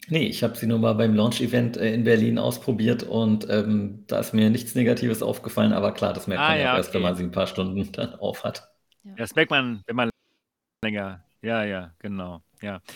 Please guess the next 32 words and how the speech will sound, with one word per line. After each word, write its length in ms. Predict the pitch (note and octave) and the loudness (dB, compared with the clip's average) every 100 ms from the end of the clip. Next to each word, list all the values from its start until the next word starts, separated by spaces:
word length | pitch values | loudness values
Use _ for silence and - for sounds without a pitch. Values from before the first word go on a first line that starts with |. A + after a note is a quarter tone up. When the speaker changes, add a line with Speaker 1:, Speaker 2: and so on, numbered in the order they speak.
| - - | -20 -2
Speaker 2:
Ja, 280 | G#3+ B3 A3+ | 4 6 4
das 220 | D#3+ - | -2 -2
war 100 | G#3+ | 0
auf 80 | F#3+ | 0
jeden 160 | G3 G3 | -2 -6
Fall, 440 | - F#3 G3 E3 E3+ | -4 -2 -2 -4 -4
ähm, 200 | E3+ E3 | -6 -6
schon 200 | F3+ F3 | -6 -4
mal 160 | E3 | -4
gut, 220 | C#3+ F3+ | -6 -8
dass 100 | F3 | -6
sie 80 | F3 | -8
uns 100 | D#3 | -8
das 140 | E3 - | -8 -8
gezeigt 520 | D3 - C#3 D#3 - | -8 -2 -2 -2 -4
haben. 400 | D#3+ D#3+ D#3+ D#3 - - - - _ | -2 -2 -4 -12 -16 -20 -20 -20 _
Und, 720 | C#3 C#3 C#3+ C#3+ C#3 C#3 - | 2 4 6 4 0 -2 2
ähm, 300 | C3+ C3 B2 | 4 4 4
dann 260 | C3+ E3 C#3+ | 4 4 4
haben 200 | C#3+ C#3+ | 2 2
sie 140 | C#3+ C#3 - _ _ _ _ _ _ C#3 | 0 -2 -4 _ _ _ _ _ _ -12
uns, 340 | C3 - - | -10 -10 -6
äh, 320 | C#3 B2+ B2+ | -6 -4 -8
viel 420 | A#2+ - D3+ D3+ C#3 | -12 -12 -2 0 0
gezeigt, 500 | C3 C#3+ C#3 C3 D3 | -2 0 0 0 -4
äh, 440 | C3+ C3 A#2+ A#2 | -2 -2 -6 -8
wie 100 | C3+ | -8
sie 140 | C3 | -6
ihre 200 | B2+ A2+ | -6 -6
Software 380 | A2 F#3+ - F#3 | -4 -4 -4 -6
verbessern 500 | D#3 D3 D3 D3 C3+ | -6 -6 -6 -8 -6
wollen, 480 | C3 C3+ C3 C3 | -2 0 -2 -4